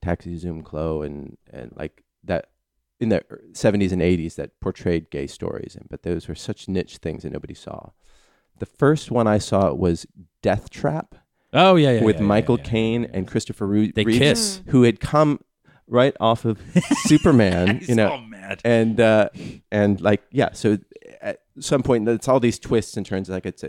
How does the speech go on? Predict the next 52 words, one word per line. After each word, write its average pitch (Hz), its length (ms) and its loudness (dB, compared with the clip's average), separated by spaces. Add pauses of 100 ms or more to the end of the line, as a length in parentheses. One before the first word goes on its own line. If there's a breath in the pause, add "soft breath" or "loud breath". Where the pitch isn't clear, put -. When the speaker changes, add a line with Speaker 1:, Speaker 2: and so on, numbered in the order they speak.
Speaker 2:
It's 98 140 2
a - 40 2
Speaker 1:
Diane 104 80 0
Speaker 2:
play. 104 260 2
Speaker 1:
Cannon. 87 260 0
Yeah. 107 200 0
Speaker 2:
It, 117 120 0
it 113 60 4
was 107 160 2
based 131 280 0
on 117 60 0
a 107 60 0
play 101 360 0
where 90 380 0
it's - 140 -6
three 107 180 -2
characters 90 580 -4
and 78 120 -6
it's - 120 -16
like 82 180 -8
a 80 120 -4
whodunit 85 600 0
Speaker 1:
Right, 113 80 4
Speaker 2:
and 104 80 4
Speaker 1:
and 113 80 2
they're 107 60 2
trying 113 280 2
to 110 60 0
Speaker 2:
twists 95 100 -8
and 90 80 -10
Speaker 1:
kill 107 260 4
each 104 220 -2
other. 101 240 2
Everybody's 107 380 0
trying 101 160 -6
to 98 40 -8
kill 101 140 -4
the 95 80 -2
Speaker 2:
and 98 60 2
Speaker 1:
other 110 60 2
Speaker 2:
the - 40 -8
big 123 160 2
Speaker 1:
person. - 100 -10
Speaker 2:
twist 113 280 2
is 90 120 -4
you 92 80 -4
realize 85 640 0
Speaker 3:
What's 262 100 -12
Speaker 2:
that 87 60 -2
Speaker 3:
this 85 80 -4
movie 381 180 -8
called? 415 220 -18